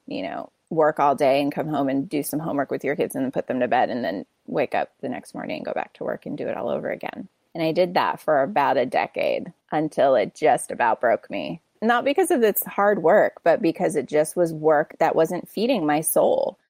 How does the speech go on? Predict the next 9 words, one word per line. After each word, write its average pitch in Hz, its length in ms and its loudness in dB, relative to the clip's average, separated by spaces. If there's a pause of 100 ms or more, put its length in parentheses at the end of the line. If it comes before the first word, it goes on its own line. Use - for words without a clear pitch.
(120)
And, 180 260 0
you 190 60 2
know, 175 380 2 (320)
I 165 100 6
wish 190 260 2
that - 160 2
we 180 80 4
talked - 340 -4
to 160 320 4